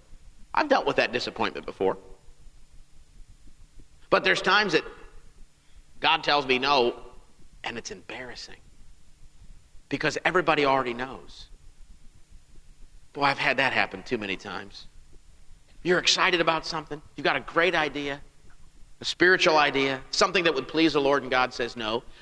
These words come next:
You've already made your mind up, and God says no. And the disappointment is public.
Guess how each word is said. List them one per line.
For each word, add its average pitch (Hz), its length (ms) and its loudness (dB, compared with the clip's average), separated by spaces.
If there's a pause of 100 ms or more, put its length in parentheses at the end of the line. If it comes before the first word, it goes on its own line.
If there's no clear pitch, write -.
(120)
You've 165 160 6
already 208 180 6
made 185 220 4
your 170 100 6
mind 151 320 4
up, 101 220 0
and 123 100 -8
God 117 260 4
says 107 280 0
no. 95 240 0 (1160)
And 143 220 0 (680)
the 123 80 4
disappointment 147 680 2
is 113 80 2
public. 127 380 -2